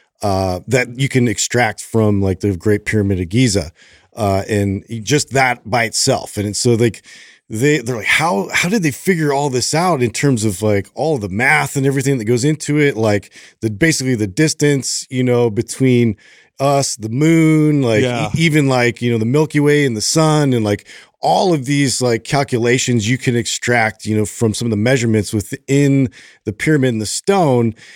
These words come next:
Speaker 1: And, and it just makes you think. And so the way he described it was like a, uh, somewhat of a, like a, uh, uh, like a stone computer in terms of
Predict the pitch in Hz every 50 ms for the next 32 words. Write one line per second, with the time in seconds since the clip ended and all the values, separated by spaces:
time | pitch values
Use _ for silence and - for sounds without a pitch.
0 | - - - 131 131 135 - - 139 131 135 135 131 127 127 123 139 117 151 175
1 | 170 - - 139 120 - - - 175 185 175 156 - 139 127 123 - - 143 135
2 | 139 131 143 151 180 165 165 175 151 143 127 - - - 135 143 147 156 147 127
3 | 127 110 104 113 117 90 110 110 107 104 101 - - - _ - 110 110 110 107
4 | 104 98 98 95 95 95 92 - - - - - - _ _ _ _ - - -
5 | 160 160 165 151 147 147 139 131 101 113 131 - 117 117 117 110 - 117 117 113
6 | 110 110 104 101 101 101 107 110 - 113 107 101 104 101 98 104 101 104 104 98
7 | 104 101 92 - - - - 151 147 147 143 143 127 - 117 123 104 - - -
8 | 139 139 110 104 95 92 90 - - 127 123 120 104 104 104 101 90 - -